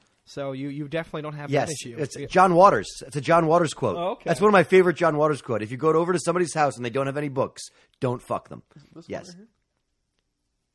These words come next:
Speaker 2: No, that's not it.
Speaker 1: Okay.
Speaker 2: Um, I have it here somewhere.
Speaker 1: <laughs>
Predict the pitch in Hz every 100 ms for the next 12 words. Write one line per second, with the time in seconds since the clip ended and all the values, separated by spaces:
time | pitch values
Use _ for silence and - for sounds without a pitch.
0 | _ _ 107 101 104 101 80 71 _ 78
1 | 76 - 131 _ _ _ _ _ _ _
2 | 87 90 85 82 80 85 - - - -
3 | - _ - - - _ _ _ - 190
4 | 175 131 120 - 110 95 82 76 - _
5 | - 151 - - - _ - 247